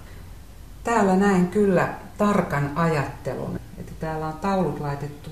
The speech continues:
tietyllä tavalla. Tietyt väriskaalat kulkevat kauniisti ja taulujen korkeuserot on kenties mietitty. Ja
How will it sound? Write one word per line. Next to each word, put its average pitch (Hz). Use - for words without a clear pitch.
tietyllä 160
tavalla. 151
Tietyt 165
väriskaalat 156
kulkevat 143
kauniisti 139
ja 131
taulujen 139
korkeuserot 135
on 135
kenties 131
mietitty. 135
Ja -